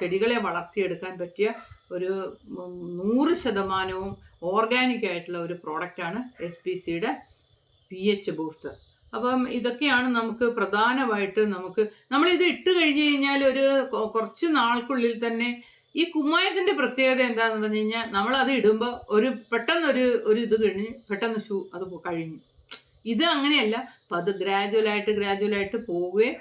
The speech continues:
അത് കുറേ നാൾ നീണ്ടു നിൽക്കുകയും ചെയ്യുന്നു. നമുക്ക് അതാണ് വേണ്ടത്. സ്ഥായി വിളകൾക്കൊക്കെ ഇപ്പൊ തെങ്ങ്, അതുപോലെ തന്നെ ജാതി, അതുപോലെ ഇത്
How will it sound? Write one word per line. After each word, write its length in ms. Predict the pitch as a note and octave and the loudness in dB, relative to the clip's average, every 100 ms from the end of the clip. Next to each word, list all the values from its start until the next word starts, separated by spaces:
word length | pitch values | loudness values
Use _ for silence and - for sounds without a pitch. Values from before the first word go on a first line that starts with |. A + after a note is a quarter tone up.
| - | -10
അത് 120 | F3+ G#3 | -6 -4
കുറേ 800 | F#3+ F3 G3 A#3 C#4 D#4 F4+ F#4 | -4 -2 2 2 4 4 4 4
നാൾ 280 | C#4 A3 G#3 | 2 2 0
നീണ്ടു 320 | G3+ F#3 F#3 | -2 -4 -6
നിൽക്കുകയും 460 | F#3 F3 F#3 F3+ F3 | -8 -10 -8 -8 -8
ചെയ്യുന്നു. 480 | D#3+ D#3 D#3+ B2+ | -8 -8 -10 -12
നമുക്ക് 340 | D#3+ F#3 G3 C#4+ | -10 -8 -2 0
അതാണ് 320 | A#3+ B3 B3 | 2 2 2
വേണ്ടത്. 440 | A3+ E3+ D#3 - - _ _ _ _ _ _ _ _ _ _ _ _ _ _ - - _ _ - | 0 -4 -8 -14 -18 _ _ _ _ _ _ _ _ _ _ _ _ _ _ -20 -20 _ _ -6
സ്ഥായി 360 | F3 F#3 A3+ | 0 2 2
വിളകൾക്കൊക്കെ 640 | B3 A3+ A#3 A3+ A3+ G#3+ | 2 2 4 2 2 0
ഇപ്പൊ 140 | G3+ G#3+ | 0 -2
തെങ്ങ്, 640 | G#3+ F#3+ F#3+ G#3 A#3+ A3 - - - | 0 0 0 2 2 -2 -6 -12 -4
അതുപോലെ 440 | F3+ G#3 A3 A3 A3 | 2 4 4 4 0
തന്നെ 240 | G#3+ A3+ | 0 0
ജാതി, 680 | G#3 F#3 F#3+ G3 G#3+ A3 D#3+ | 2 2 4 4 2 0 -2
അതുപോലെ 340 | F3 G3 A3 | -2 -2 0
ഇത് 440 | A#3+ G#3+ G#3+ G#3 | 0 -2 -2 -4